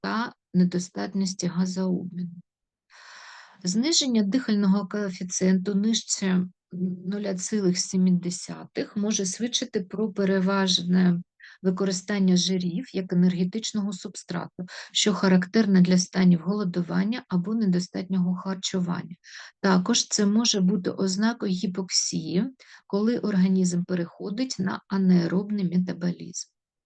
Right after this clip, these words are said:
Моніторинг дихального коефіцієнту дозволяє оцінити метаболічний стан. Відхилення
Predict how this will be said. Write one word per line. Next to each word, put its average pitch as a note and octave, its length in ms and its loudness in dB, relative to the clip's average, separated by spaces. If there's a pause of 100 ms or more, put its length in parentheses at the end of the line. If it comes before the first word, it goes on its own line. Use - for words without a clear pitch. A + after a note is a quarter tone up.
(340)
Моніторинг A#3 600 -2
дихального F#3 640 2
коефіцієнту F3+ 760 -4
дозволяє G#3 680 -2
оцінити G#3 600 -2
метаболічний F3+ 720 0
стан. F3+ 440 -4 (400)
Відхилення G3 960 2